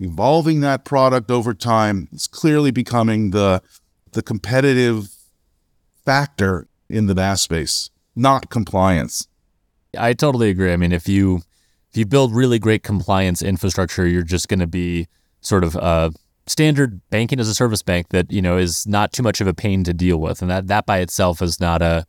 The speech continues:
Speaker 2: not a differentiator. And, and I think that's particularly true when we start to think about the sort of expanding scope of who might be supplying banking as a service services,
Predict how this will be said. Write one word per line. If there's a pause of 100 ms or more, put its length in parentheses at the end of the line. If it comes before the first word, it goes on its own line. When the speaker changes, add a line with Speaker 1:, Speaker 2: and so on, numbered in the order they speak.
(400)
Speaker 2:
not
a
differentiator.
And, (100)
and
I
think
that's
particularly
true (280)
when
we
start
to
think
about
the
sort
of (340)
expanding
scope
of
who
might
be
supplying (320)
banking
as
a
service (280)
services,